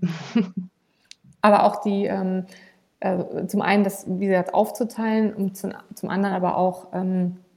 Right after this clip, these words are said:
Speaker 2: ihnen Mut zu machen dabei, dass sie, dass sie, genau wie jeder andere, in der Lage sind, das Thema auch für sich selbst zu erschließen.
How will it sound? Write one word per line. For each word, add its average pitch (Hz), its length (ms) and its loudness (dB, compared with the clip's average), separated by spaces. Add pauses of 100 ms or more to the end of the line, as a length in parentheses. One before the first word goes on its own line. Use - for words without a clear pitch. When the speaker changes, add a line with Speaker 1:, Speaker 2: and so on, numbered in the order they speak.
(400)
Speaker 2:
ihnen 196 260 4
Mut 226 200 4
zu - 140 -2
machen 208 320 2
dabei, 185 380 0
dass 185 260 -4
sie, 208 360 2 (540)
dass 190 260 -6 (100)
sie, 214 320 4
genau 196 280 2
wie 196 80 0
jeder 202 320 2
andere, 208 540 0 (340)
in 202 80 0
der 190 120 2
Lage 208 380 2
sind, 214 460 0
das 190 160 -6
Thema 214 300 2
auch - 200 -8 (100)
für 196 120 -4
sich 190 160 -2
selbst 196 320 0
zu - 80 -4
erschließen. 185 640 -2